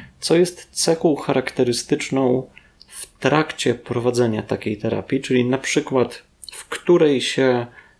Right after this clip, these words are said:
daje pacjentowi jakieś zadania, a w której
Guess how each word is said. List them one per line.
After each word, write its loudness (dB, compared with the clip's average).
daje 2
pacjentowi 0
jakieś -6
zadania, 2
a -2
w -12
której 2